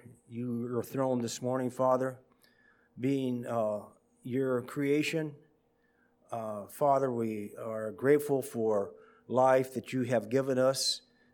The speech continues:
on this earth, and pray, Father, that our life wasn't in vain, but that we are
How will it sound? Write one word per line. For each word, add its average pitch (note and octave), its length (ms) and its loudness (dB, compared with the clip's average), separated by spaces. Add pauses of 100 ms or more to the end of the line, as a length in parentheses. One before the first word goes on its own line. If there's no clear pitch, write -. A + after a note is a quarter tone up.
on A#2 160 -2
this A#2+ 220 0
earth, B2 400 2
and G#2 320 -4 (580)
pray, D#3 160 6
Father, C#3 460 6
that A#2 120 4
our A2+ 160 6
life A#2+ 460 2
wasn't A#2+ 400 4
in A2+ 160 0
vain, A#2 380 0
but A2 180 0
that A#2 160 2
we A2+ 400 -6
are G#2 400 -6